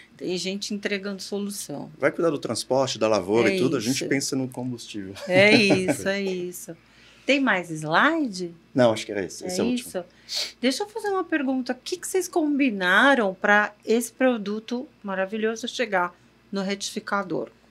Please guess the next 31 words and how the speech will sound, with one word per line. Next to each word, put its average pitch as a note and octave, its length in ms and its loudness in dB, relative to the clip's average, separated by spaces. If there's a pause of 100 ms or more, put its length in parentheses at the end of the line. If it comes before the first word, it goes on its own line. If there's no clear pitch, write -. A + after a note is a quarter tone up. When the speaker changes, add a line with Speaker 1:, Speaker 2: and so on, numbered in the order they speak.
(1000)
Speaker 1:
Como D4 260 8
que C#4 100 0
o C4 40 6
retificador A3 760 2
chega G#3 680 2 (380)
na, F#3+ 440 -6
no, F#3 220 -10
no F3+ 160 -12
produto F#3 500 -12
Act - 340 -14
Oil? D3+ 300 -10 (360)
Eu C#4 220 -10 (140)
vi, A3+ 160 -10
inclusive, F3+ 1120 -14 (580)
não G3 140 -12
são B3 320 0
essas A#3 400 -2
aqui, A3+ 320 -8
que - 160 -16
tem G#3+ 320 -6
um A#3 100 -10
que - 120 -20
tem A#3 180 -8
até A#3 220 -6
o A4 80 -2
logo G#3 340 -6
do F#3+ 120 -16
Speaker 2:
Sim. - 100 -20
Speaker 1:
Conarin. F3+ 600 -6 (560)
Olha A#3 300 0
aqui, - 340 -14